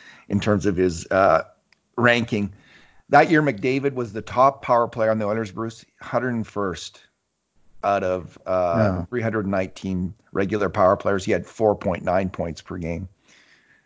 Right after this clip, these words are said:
Speaker 1: So, um,
Speaker 2: Per sixty?
Speaker 1: Per sixty.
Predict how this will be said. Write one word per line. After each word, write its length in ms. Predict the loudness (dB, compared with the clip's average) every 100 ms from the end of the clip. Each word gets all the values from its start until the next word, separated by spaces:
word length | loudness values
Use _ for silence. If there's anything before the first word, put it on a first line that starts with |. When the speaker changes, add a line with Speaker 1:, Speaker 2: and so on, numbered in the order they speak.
| _ _
Speaker 1:
So, 800 | -16 -4 0 2 2 2 2 4
um, 840 | 4 6 6 4 2 0 -4 -6 -14 -6
Speaker 2:
Per 160 | -4
sixty? 560 | -2 -4 -6 -4 -4 -4 -14 _ _ _ _ _ _
Speaker 1:
Per 120 | -6
sixty. 580 | -2 -4 -6 -8 -10